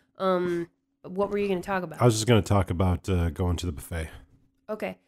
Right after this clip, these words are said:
Speaker 1: Yeah, let's, uh, let's talk about going to the buffet. So, um, we, we're fans in this household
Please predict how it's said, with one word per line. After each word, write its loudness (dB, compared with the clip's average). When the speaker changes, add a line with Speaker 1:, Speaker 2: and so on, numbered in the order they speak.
Speaker 1:
Yeah, 2
let's, 2
uh, 4
let's -2
talk -4
about 0
going 0
to 0
the -6
buffet. -6
So, 0
um, 0
we, -2
we're 2
fans 0
in -2
this -6
household -4